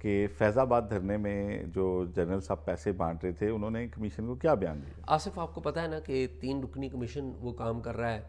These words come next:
Speaker 2: अ, डॉक्टर अख्तर अली शाह, अ, खुशहाल खान वजारत दाखिला के और ताहिर आलम फॉर्मर आईजी हैं। ये तीन बंदे हैं इस कमीशन को जो लुक आफ्टर कर रहे हैं। कमीशन ने almost अपना काम कंप्लीट कर लिया है।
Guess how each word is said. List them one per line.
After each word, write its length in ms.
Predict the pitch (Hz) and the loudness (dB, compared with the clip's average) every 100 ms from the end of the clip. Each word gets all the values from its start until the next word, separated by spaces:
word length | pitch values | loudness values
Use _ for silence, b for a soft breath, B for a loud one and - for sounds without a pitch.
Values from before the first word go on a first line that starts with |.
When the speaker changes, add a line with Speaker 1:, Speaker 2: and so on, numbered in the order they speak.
| b b b - | b b b -6
Speaker 2:
अ, 160 | 113 110 | -2 0
डॉक्टर 320 | 110 110 - | 0 -4 -6
अख्तर 280 | - - 127 | -8 -6 -4
अली 180 | 123 120 | -4 -4
शाह, 480 | 127 117 113 - b b b - 113 | 0 0 0 -4 b b b -8 -4
अ, 40 | |
खुशहाल 540 | 110 - 127 - 120 127 | -4 -4 -6 0 2 2
खान 300 | - 120 123 | -2 -4 -2
वजारत 300 | 110 110 120 | -2 -4 -4
दाखिला 360 | 113 104 127 | -4 -2 -4
के 280 | 117 120 113 | -4 -4 -4
और 220 | - 120 | -4 -6
ताहिर 320 | - 139 151 - | -4 -4 -4 -2
आलम 280 | 117 117 117 - B B - | -2 -2 -4 -8 B B 0
फॉर्मर 360 | 127 123 127 123 | 2 4 2 2
आईजी 340 | 113 113 120 117 | 2 2 0 -2
हैं। 140 | 107 B B B - | -2 B B B -6
ये 160 | 156 | -4
तीन 360 | 180 - 147 143 | -2 -2 0 0
बंदे 300 | 120 117 123 | 0 0 0
हैं 280 | 120 151 - | 0 -6 -6
इस 160 | 127 | -10
कमीशन 380 | - 120 - 131 | -8 -8 -6 -8
को 260 | 123 123 120 | -6 -6 -4
जो 180 | 117 107 - | -4 -4 -4
लुक 180 | 123 123 | -6 -6
आफ्टर 200 | 120 123 | -8 -8
कर 160 | 123 123 | -6 -2
रहे 120 | 139 | -4
हैं। 100 | 143 | -2
कमीशन 340 | 180 180 202 | 0 0 0
ने 160 | 202 - | -2 2
almost 300 | 160 156 147 | 2 2 0
अपना 200 | 139 139 | -2 -4
काम 240 | 135 131 127 | -2 0 0
कंप्लीट 380 | 123 110 117 113 | -2 -2 -2 -2
कर 120 | 107 | -2
लिया 240 | 104 | 0
है। 60 | 104 | 0